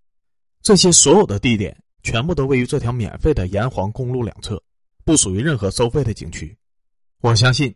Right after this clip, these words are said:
在这条路不久前完工以前，这里的路况应该就是对岸山西的样子。你说这是不是从非洲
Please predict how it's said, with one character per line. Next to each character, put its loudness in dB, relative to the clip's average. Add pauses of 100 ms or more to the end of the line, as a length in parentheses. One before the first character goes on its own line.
(180)
在 6
这 0
条 2
路 4
不 0
久 -2
前 -6
完 2
工 0
以 2
前， -8 (220)
这 4
里 -2
的 -6
路 -6
况 0 (140)
应 -4
该 0
就 -6
是 -4
对 0
岸 0
山 -2
西 -10
的 -6
样 -6
子。 -20 (800)
你 -4
说 0 (280)
这 0
是 2
不 -6
是 -4
从 -4
非 0
洲 -6